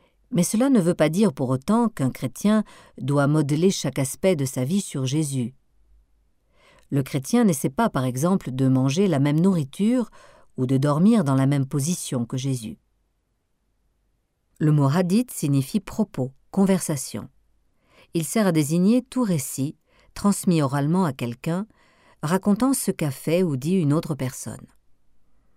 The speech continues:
Au début de la propagation de l'islam, les compagnons de Muhammad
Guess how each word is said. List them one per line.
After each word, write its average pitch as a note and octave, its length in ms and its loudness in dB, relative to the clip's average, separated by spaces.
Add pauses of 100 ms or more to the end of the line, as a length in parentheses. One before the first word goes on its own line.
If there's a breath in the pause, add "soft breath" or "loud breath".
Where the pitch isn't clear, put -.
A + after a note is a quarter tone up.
(600)
Au E3 100 2
début E3 320 4
de D3 80 -2
la B2 140 0
propagation C3+ 680 -2
de C3 80 0
l'islam, F3+ 600 -2 (600 soft breath)
les C#3+ 120 0
compagnons D#3+ 500 2
de C#3 100 2
Muhammad D#3+ 640 2